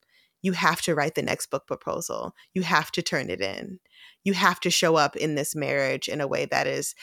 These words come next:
healthy and full, because that's what you told yourself that you were going to do. That's how you and your husband are strengthening your friendship and connection with each other. You have to show up for these children because you are breaking cycles. You know, like,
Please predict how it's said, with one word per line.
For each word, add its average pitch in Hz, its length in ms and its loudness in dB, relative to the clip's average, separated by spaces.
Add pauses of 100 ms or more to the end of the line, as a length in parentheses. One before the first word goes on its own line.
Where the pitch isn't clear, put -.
(160)
healthy 147 520 0
and 151 180 -4
full, 139 340 2
because 160 220 -2
that's 147 240 -2
what - 220 -6
you 139 300 -4
told 156 340 0
yourself 147 400 -4
that - 180 -4
you 160 60 -2
were 139 120 -6
going - 320 -6
to 165 100 -8
do. 151 420 -6
That's 156 220 0
how 156 120 2
you 151 220 -2
and 143 100 -2
your 147 120 -4
husband 147 320 -2
are 147 80 -2
strengthening 143 880 -2 (300)
your 160 100 6
friendship 156 580 2
and 151 120 -4
connection 147 480 -2
with 135 160 -6
each - 200 -12
other. - 400 -4 (240)
You 190 80 2
have 165 320 2
to 175 80 -2
show 160 200 4
up 135 180 2
for 151 100 -2
these 139 220 -4
children 135 600 -2
because 147 480 -2 (220)
you 170 140 4
are 165 100 6
breaking 151 440 2
cycles. 143 640 0
You 208 80 8
know, 196 140 6
like, 175 180 4